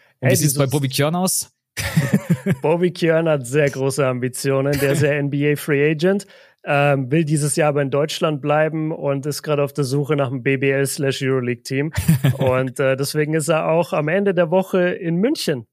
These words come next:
Speaker 2: beim Saisonopener und,
Speaker 1: Mhm.
Speaker 2: äh, guckt sich mal sein möglicherweise zukünftiges Team an. Bist du eigentlich da?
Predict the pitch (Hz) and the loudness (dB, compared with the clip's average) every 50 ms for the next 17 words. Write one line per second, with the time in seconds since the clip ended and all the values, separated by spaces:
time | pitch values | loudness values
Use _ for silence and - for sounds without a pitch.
0 | _ _ - 147 151 139 139 147 139 135 175 190 226 175 156 135 - 151 139 139 | _ _ -2 -2 -2 0 -2 -2 2 2 2 2 2 0 -2 0 0 -2 0 0
1 | 151 196 208 - _ _ _ _ _ _ _ 147 151 143 127 113 165 160 156 151 | 0 -2 -2 -6 _ _ _ _ _ _ _ 2 4 4 4 4 4 4 4 4
2 | 147 147 147 - - 190 185 - - - 170 143 - 165 156 156 156 139 160 156 | 2 0 -2 -2 -4 -4 -4 -4 -4 -4 -4 -4 0 0 2 2 2 2 2 2
3 | 156 151 147 151 156 180 185 - 170 165 - 170 156 147 156 160 151 151 143 - | 2 2 0 0 0 0 -2 0 -2 -2 0 0 0 2 2 2 2 0 -4 -4
4 | - 170 147 - 160 143 - - 139 147 147 - - - 165 160 156 151 151 170 | -8 -6 -4 -4 -6 -4 -6 -6 -4 -4 -4 -4 -4 -2 -2 -2 0 0 -2 -2
5 | 180 - - - - _ 208 208 - 269 269 262 262 240 190 - - 165 151 185 | -2 -4 -8 -20 -4 _ -2 -2 0 -2 -2 0 0 -2 -4 -2 0 2 2 2
6 | 226 254 | 2 -2